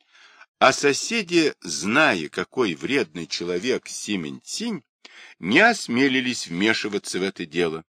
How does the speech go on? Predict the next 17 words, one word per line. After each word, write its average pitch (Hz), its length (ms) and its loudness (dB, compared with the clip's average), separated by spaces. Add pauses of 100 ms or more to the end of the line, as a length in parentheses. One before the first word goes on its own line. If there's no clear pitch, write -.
(540)
Тем 120 220 6
временем 113 500 4
старуха 101 640 0
Ван 98 320 6
стала 82 440 -2
подымать 78 800 0
У 87 100 -12
старшего 156 800 -4 (400)
и 90 120 -2
увидела, 101 640 2
что 113 420 -2
изо 80 360 -4
рта 113 380 2
у 180 140 0
него 165 360 -2
хлынула 113 640 -6
кровь, - 520 -2